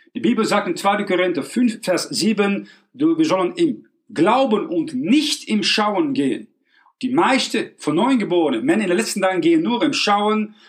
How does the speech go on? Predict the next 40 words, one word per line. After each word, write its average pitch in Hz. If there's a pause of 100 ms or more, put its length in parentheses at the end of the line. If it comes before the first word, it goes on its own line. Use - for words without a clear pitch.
(160)
und 180
denken 196
von, 165
ja, 180 (200)
Ich 151
muss 202
nicht 277
zu 285
viel 247
außerhalb 233
von 214
meinen 202 (420)
Glaubensgrenzen 190
gehen. 170
Wenn 220
du 214
das -
tust, 294 (200)
dann 180
wächst 285
du 269
auch 233
nicht 202
im 180
Glaube. 156 (340)
Geh 180
immer 240 (180)
ein 165
wenig 214
weiter, 269
als 294
dass 185
du 151
denkst, 196
dass 190
du 135
kannst. 220 (180)
Natürlich 214
nach 170
Gebet 175